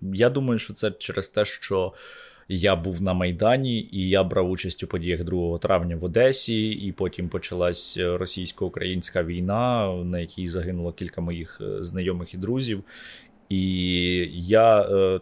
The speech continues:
ну, тоді моя психіка вже адаптувалась до, е, такого лютого трешу, який може відбуватись, коли ти бачиш,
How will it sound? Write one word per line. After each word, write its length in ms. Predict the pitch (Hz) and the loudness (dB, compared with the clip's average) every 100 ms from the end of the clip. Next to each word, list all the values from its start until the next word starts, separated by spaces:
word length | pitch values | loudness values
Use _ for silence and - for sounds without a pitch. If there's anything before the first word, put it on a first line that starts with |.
| - | -4
ну, 240 | 113 117 | -2 -2
тоді 260 | 98 104 113 | -2 -2 2
моя 200 | 107 98 | 2 2
психіка 440 | - 113 101 - | 0 -2 -2 -2
вже 180 | 90 98 | 2 2
адаптувалась 720 | 90 - - 98 85 82 80 | 2 -4 -2 2 4 2 -2
до, 460 | 87 92 90 85 85 87 | -4 -2 0 0 -2 -8
е, 360 | 87 92 87 - | -10 -10 -10 -4
такого 540 | 92 - 85 87 82 | -4 0 0 0 0
лютого 400 | 92 107 101 90 | 2 2 2 0
трешу, 460 | 92 123 147 160 120 | 2 2 2 0 -2
який 240 | 101 101 | -2 -2
може 280 | 92 92 90 | -2 -4 -4
відбуватись, 600 | 87 87 90 90 82 82 | -6 -6 -2 -2 -2 -6
коли 220 | - 95 | -2 -2
ти 100 | 87 | -2
бачиш, 460 | 87 90 85 85 | 0 2 0 -6